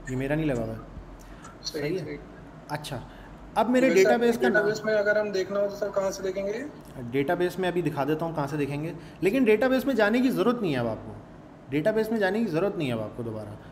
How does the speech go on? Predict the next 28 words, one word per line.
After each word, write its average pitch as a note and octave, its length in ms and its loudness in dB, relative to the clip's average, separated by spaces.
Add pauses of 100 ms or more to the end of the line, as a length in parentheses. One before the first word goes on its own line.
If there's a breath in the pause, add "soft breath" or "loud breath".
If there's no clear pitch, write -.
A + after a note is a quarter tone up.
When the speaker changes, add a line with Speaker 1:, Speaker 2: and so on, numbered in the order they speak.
(200 loud breath)
Speaker 1:
बस D#3+ 160 -2
आपको F3+ 240 2
यहीं F#3 180 4
रहना A#2+ 220 0
है। G#2 300 -12 (280 loud breath)
डेटाबेस G3+ 440 2
में A3+ 100 0
जो G#3 100 2
काम G3+ 220 0
करना G3 260 2
था A3 60 0
वो G#3 100 2
कर F3+ 140 0
लिया D3+ 200 2
हमने। A2 200 -4 (640 loud breath)
अच्छा, D3+ 220 -2 (260)
अब F#3+ 100 0
एक G#3 260 6
दो A#3 120 6
चीज़ें A3+ 240 2
छोटी-छोटी G3+ 420 2
बता F#3+ 180 2
रहा E3+ 120 4
हूँ, G#3 80 2
इसको G3+ 180 0
गौर D3 240 4
से G#3+ 100 0
देखिएगा। E3+ 440 2